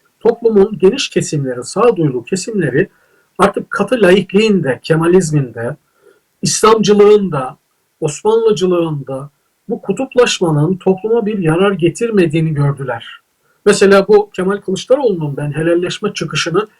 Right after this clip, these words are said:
bu açıdan değerli görüyorum. Yani helalleşmeyi şöyle de okumamak lazım. "Ya işte siz bizi ezdiniz, öldürdünüz."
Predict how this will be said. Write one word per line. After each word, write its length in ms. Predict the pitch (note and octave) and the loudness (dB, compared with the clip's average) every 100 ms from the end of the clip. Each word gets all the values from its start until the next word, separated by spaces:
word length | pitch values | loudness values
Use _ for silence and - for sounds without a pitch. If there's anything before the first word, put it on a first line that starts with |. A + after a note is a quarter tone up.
| _ _ _ | _ _ _
bu 200 | D3+ A#3+ | 2 4
açıdan 480 | A3+ A3 G3 G3+ G#3+ - | 4 0 -2 -2 -4 -8
değerli 420 | C#3+ D#3+ F3 G3 | -4 -2 -2 -2
görüyorum. 500 | C#3+ A#2+ A#2 G#2 A#2+ | -6 -10 -12 -12 -4
Yani 200 | E3+ D3+ | -2 2
helalleşmeyi 800 | F3+ G3 G3+ G3+ - G3+ A3 A3 _ _ _ | 4 4 4 0 0 -2 -2 -4 _ _ _
şöyle 380 | - G3 G#3 G3+ | 0 2 4 2
de 40 | |
okumamak 640 | G3 F3+ A3+ G3 D#3+ C#3+ D3 | 0 -2 -2 -2 -4 -6 -8
lazım. 440 | B2+ B2 D#3 G#3+ - _ _ _ _ _ _ _ _ - | -10 -8 -8 -8 -12 _ _ _ _ _ _ _ _ -2
"Ya 180 | G3+ F3 | 0 0
işte 220 | - G#3 | -2 -6
siz 240 | G#3+ F#3 | -6 -8
bizi 120 | F3 G3+ | -2 2
ezdiniz, 680 | G3+ D3 E3 D#3+ D3 - _ _ - | 2 2 -2 -4 -6 -14 _ _ 2
öldürdünüz." 680 | G3+ F#3 E3+ D#3 G#3+ A3 | 4 4 0 0 -4 -6